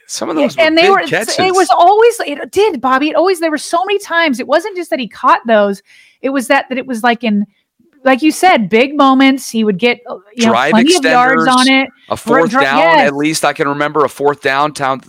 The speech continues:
Speaker 1: the later half of the season. Um,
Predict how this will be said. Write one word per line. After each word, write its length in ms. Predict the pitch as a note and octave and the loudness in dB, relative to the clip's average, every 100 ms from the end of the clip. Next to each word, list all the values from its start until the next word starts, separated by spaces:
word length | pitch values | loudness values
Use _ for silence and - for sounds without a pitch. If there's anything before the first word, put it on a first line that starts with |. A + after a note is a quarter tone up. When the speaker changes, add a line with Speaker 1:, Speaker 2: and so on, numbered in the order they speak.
| _ | _
Speaker 1:
the 100 | A#2+ | -12
later 320 | A2+ B2+ C#3 | -4 0 0
half 220 | C3+ C3+ - | -2 -4 -6
of 80 | |
the 60 | A#2+ | -8
season. 580 | - C#3 D3 D3 D3 C#3+ - - _ - | -8 -6 -6 -4 -6 -10 -20 -20 _ -4
Um, 420 | A2 G#2+ G#2 G2+ | 0 0 0 -4